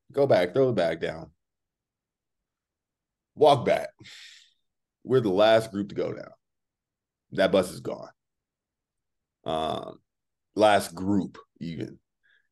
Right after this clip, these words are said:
And we're going back through.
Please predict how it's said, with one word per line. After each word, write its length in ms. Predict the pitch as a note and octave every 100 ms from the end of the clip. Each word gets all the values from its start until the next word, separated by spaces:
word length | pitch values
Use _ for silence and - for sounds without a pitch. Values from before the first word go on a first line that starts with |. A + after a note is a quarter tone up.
| _
And 600 | F2+ F2+ E2+ E2 D#2 D2+ - _ _ _ _ _ _ _ -
we're 80 | F2+
going 220 | A#2+ A#2
back 220 | A2+ G#2+
through. 320 | - F#2 F2